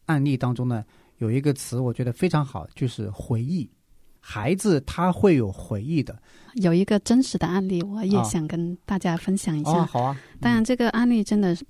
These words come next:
Speaker 2: 不是一个好的案例，
Speaker 1: 嗯。
Speaker 2: 但是它也是一个借鉴吧。
Speaker 1: 嗯。
Speaker 2: 就是我的同学，他亲自带我信主的。
Speaker 1: 哦。
Speaker 2: 呃，我是在初中的时候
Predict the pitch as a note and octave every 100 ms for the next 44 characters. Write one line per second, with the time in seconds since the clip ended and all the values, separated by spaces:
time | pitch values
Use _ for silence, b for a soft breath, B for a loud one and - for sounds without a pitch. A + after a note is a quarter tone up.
0 | - F3+ - A3 G3+ G#3 F3+ E3 - -
1 | - - - E3 D#3 E3 - G3+ G3 F3+
2 | F#3+ A#3 - A3 G#3+ G#3 F#3 E3 - -
3 | G#3+ F#3+ F3 b b G3+ F3 - G#3+ -
4 | B3 F3+ E3+ E3+ - C#3 A#2 A2 - A#3
5 | - G#3+ F3+ F3 F3+ F3 F3 - E3+ G3+
6 | - E3 - - - G#3+ - A3+ G#3+ A3
7 | G#3+ F#3 E3+ - G3+ F3+ - - C4+ -
8 | _ C#3 C#3+ C3 G2+ B B B - F#3
9 | F3 E3+ F#3+ F#3 F3 - G#3+ A3 F#3+ F3
10 | - A3 G#3+ G#3+ F3 F3 F3+ F3